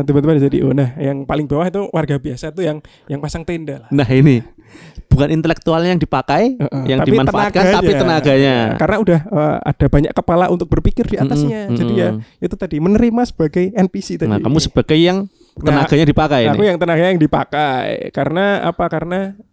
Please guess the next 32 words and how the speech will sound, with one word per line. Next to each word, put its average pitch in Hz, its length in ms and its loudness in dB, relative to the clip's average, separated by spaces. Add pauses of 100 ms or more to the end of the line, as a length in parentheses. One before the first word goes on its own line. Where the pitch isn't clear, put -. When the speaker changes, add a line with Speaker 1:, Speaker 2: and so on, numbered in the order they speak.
Speaker 1:
harus 156 240 -2
ada 160 320 -2
yang 175 160 2
membuat 165 320 -2
undangan 147 400 -2
yang 147 160 -2
kemudian 151 400 -4 (400)
disetorkan 208 1120 0
dan 156 80 0
di-, 151 160 0 (160)
didistribusikan 156 1040 0
kepada 180 320 0
masjid-masjid 170 400 -2
terdekat 151 480 -2
Speaker 2:
Buat 147 160 6
Speaker 1:
untuk 156 160 2
Speaker 2:
undangan? 151 400 2
Speaker 1:
disiarkan. 151 640 -2
Speaker 2:
Ngetik 139 320 -2
gitu? 143 140 4 (260)
Speaker 1:
Iya, 147 400 0
yang 135 160 -8
ngetik. 143 480 -6
Speaker 2:
Oh, 202 240 2
sekretaris - 480 -2
acara? 175 720 0
Speaker 1:
Bisa, 156 240 0
Speaker 2:
Bisa. 175 400 2
Speaker 1:
bisa 123 240 0
jadi. 110 220 -2 (180)
Jadi 185 80 0
memang 175 320 -2